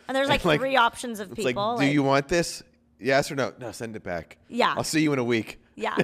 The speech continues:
Speaker 2: <laughs>
Speaker 1: A portrait if they're
Speaker 2: Oh, it's so
Speaker 1: fancy.
Speaker 2: funny. I'm sure someone's, like, done that sketch, but
Speaker 1: Yeah, yeah, that's funny. Yeah, that's
Speaker 2: I could
Speaker 1: funny.
Speaker 2: see you playing a colonial woman.
Speaker 1: Oh my God.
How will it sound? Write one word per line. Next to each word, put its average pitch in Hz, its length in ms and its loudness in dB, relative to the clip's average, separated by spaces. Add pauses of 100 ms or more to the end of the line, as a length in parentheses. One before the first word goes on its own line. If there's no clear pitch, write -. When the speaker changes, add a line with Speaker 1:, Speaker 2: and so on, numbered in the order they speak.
(200)
Speaker 2:
<laughs> - 260 -2
Speaker 1:
A 285 100 4
portrait 214 480 -4
if 196 80 -8
they're 139 80 2
Speaker 2:
Oh, 147 100 6
it's 175 240 -2
so 135 180 2
Speaker 1:
fancy. 92 140 -8
Speaker 2:
funny. 92 160 -4
I'm 120 100 0
sure 143 180 0
someone's, 98 320 -2
like, 80 140 -6
done 80 140 -4
that 73 160 -8
sketch, 69 420 -8
but 69 200 -10 (520)
Speaker 1:
Yeah, 233 320 4
yeah, 196 300 -8
that's 180 180 -18
funny. - 200 -20
Yeah, - 100 -18
that's - 180 -20
Speaker 2:
I 180 40 6
could 202 160 4
Speaker 1:
funny. - 80 -6
Speaker 2:
see 254 120 -2
you 180 120 -2
playing 110 260 -4
a 87 60 -8
colonial 76 460 -10
woman. 73 300 -12 (440)
Speaker 1:
Oh 403 260 0
my 208 120 -8
God. 202 440 -20